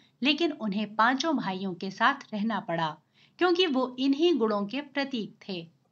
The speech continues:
युधिष्ठिर धर्मराज थे, भीम महाबली,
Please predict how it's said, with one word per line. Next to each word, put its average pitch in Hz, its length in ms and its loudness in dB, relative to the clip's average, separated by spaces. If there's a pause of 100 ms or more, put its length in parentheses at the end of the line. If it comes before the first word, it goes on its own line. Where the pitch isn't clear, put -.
(400)
युधिष्ठिर 302 680 2
धर्मराज 202 640 2 (120)
थे, 185 200 -4 (500)
भीम 285 480 4
महाबली, 175 600 0